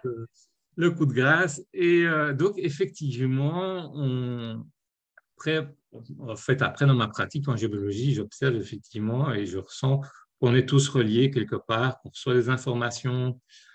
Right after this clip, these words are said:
euh, qu'on peut les exprimer. Parfois, euh,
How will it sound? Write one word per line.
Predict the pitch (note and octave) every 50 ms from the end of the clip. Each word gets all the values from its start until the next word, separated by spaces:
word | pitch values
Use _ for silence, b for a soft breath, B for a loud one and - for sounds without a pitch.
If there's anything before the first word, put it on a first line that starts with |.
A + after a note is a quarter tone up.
| b b - D3
euh, | G#2 G2+ G#2 G#2 A2+ - -
qu'on | A#2 G#2+
peut | - - A#2+
les | A2+ G#2 A2+
exprimer. | A2+ A2 - - - A2+ A2 A2 A#2+ B2 B2+ B2
Parfois, | B2+ - - - - - A#2+ A2+ A2 A#2 - - -
euh, | - -